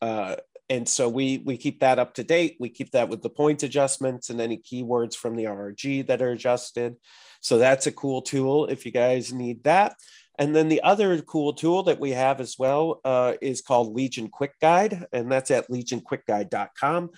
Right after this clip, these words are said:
And basically what this is, is a really simple mobile-friendly way to, to get rules. So let's say you're at, um, a tournament like we're going to be at on the sixth, and there's a rules question that you and your opponent don't know. You go to legion quick guide dot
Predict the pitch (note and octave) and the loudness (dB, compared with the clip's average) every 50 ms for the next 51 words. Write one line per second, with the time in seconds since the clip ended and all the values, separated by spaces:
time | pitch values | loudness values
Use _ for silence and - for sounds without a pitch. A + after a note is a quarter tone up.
0 | - - - - _ _ - C3 C3 D3+ E3 E3 D#3+ - E3+ - - E3 C#3+ D3 | -20 -20 -20 -20 _ _ -2 0 4 4 4 4 4 0 -4 -2 -2 0 2 2
1 | D3+ D3+ - F3+ F3+ F3 - - D3 C#3+ C#3 C#3 C#3+ C#3 C3+ - - - C3+ C3+ | 0 2 0 0 0 0 0 -2 0 0 0 -2 -2 -4 -8 -10 -6 -2 -2 -2
2 | C3 - - - C#3 A#2+ B2 C#3+ D3 D#3 E3+ E3+ D#3+ - - D#3 C#3+ C#3 - D3+ | -2 -2 -2 -4 -2 0 2 2 2 4 4 2 0 0 -2 -4 -4 -2 -4 -6
3 | C#3 C3+ C3+ C3 B2+ C3 C3 B2+ B2+ - C3 C3 B2+ B2+ C3 B2+ B2 A2+ A#2+ A#2 | -2 0 0 0 0 -2 -6 -8 -4 -2 -2 -2 -2 -2 -4 -4 -2 -2 0 0
4 | A#2+ A#2 A#2 - - A#2 A2+ A2+ A2 - - _ _ - - B2 A2 - B2 A2 | 0 -2 -4 -6 -6 -4 -2 -2 -4 -6 -10 _ _ -12 -10 -10 -6 -4 -4 -4
5 | - G#2+ G#2+ A#2+ A#2 G#2+ G2 D2 A#1+ - - - - - - _ _ - - D3+ | -4 -6 -6 -6 -6 -4 -6 -6 -8 -10 -16 -20 -20 -20 -20 _ _ -2 0 2
6 | C#3+ C3+ D#3 D#3+ D#3+ D#3+ - - E3 D3 C#3+ C#3+ C3+ A#2+ C3 C3+ C3+ C#3 C3+ C#3 | 2 4 4 2 2 0 -2 -2 0 0 0 0 -2 -2 0 0 2 2 2 2
7 | - - - A#2+ A#2+ A#2 A#2 A#2 - _ - B2 A#2 A#2 A2+ A2 G#2+ G#2+ G#2 G#2 | 2 0 -2 -4 -2 -2 -4 -6 -8 _ -10 -8 -6 -4 -4 -4 -6 -6 -10 -14
8 | G#2+ - _ _ _ _ - - - _ _ _ _ _ _ _ A#2 - - B2 | -16 -20 _ _ _ _ -20 -20 -20 _ _ _ _ _ _ _ -10 -4 -2 -2
9 | B2 C3+ D3 F#3+ G#3+ E3 A2+ A2 - G#2 A#2 A2 A#2+ A#2+ B2 B2 B2 A2 A#2+ B2 | 0 0 0 -2 -4 -4 -8 -8 -4 -4 -4 -2 0 0 0 0 -2 -4 0 2
10 | B2+ C3+ D3+ F3 - - B2 A2+ A2+ A2 - - D#3 F3+ - - - - - _ | 2 4 2 2 0 -4 -6 -6 -6 -6 -2 0 0 0 0 -2 -8 -14 -14 _
11 | - - _ _ _ _ C3 B2+ C3+ C3+ C3 C3 C3 B2 A#2+ G#2+ B2+ B2 A2+ B2+ | -20 -20 _ _ _ _ 2 4 6 6 6 6 4 2 0 0 0 0 0 0
12 | B2+ A2+ G#2+ B2 C3+ C3 C3+ D3 D3 - - - D#3 D3+ C3 - - - - G3+ | -2 -2 0 0 0 2 2 2 0 0 -4 -2 -2 -2 -2 -2 -6 -4 -4 -4
13 | G#3 G3+ F3 C#3+ A2 - A#2 C3 C3 C3 B2+ B2 B2 A#2 G#2 - B2+ A#2+ A#2+ B2 | -4 -2 -2 -2 -2 0 -2 -2 -2 -2 -2 0 0 -2 -2 -2 -4 -2 -2 -2
14 | G2 - - A2+ A#2+ - - C#3 C#3 E3+ G#3+ A3+ F3+ B2 G#2+ B2 A#2+ A2 A2+ G#2+ | -4 -6 -8 -10 -10 -8 -4 -2 0 0 0 0 -4 -6 -4 -2 0 0 0 -2
15 | A#2 A#2+ A2+ A2 B2 G#2+ - - A#2+ - - A2+ A2 G#2+ - A2 G2 G2 | -2 -4 -4 -4 -6 -8 -6 -6 -6 -4 -2 -2 -2 0 -2 -4 -6 -6